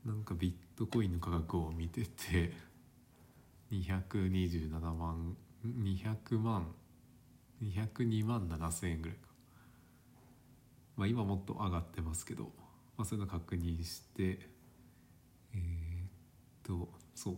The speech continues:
ビリオンコーヒーでなんか作業してた。朝七時四十分ぐらいから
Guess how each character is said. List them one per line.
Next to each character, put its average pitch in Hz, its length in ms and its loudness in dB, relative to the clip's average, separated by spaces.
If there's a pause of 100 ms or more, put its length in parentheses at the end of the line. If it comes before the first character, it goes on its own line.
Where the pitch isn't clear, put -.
ビ 98 120 8
リ 107 160 6
オ 123 60 6
ン 131 180 2
コ 127 200 2
ー 120 60 2
ヒ 113 360 0
ー 90 240 2
で - 60 -
な 101 80 0
ん 87 40 0
か - 80 -6
作 85 220 -4
業 82 140 -2
し - 160 -12
て - 20 -16 (260)
た。 113 80 -4
朝 110 240 -2
七 - 280 -4
時 101 100 0
四 104 180 0
十 101 120 0 (120)
分 104 200 0
ぐ 104 80 0
ら 95 80 0
い - 100 -4 (420)
か - 140 -4
ら 80 160 -4